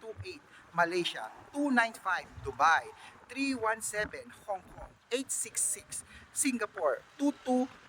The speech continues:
zero. Philippines, five one three.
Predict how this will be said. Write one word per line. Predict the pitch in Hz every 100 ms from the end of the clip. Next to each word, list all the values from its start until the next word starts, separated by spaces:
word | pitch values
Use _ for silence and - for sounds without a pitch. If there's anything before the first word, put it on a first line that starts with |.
| -
zero. | 392 370 127 - - - - -
Philippines, | 269 247 240 214 147 - -
five | 254 269 247 156
one | 196 202 196
three. | 190 143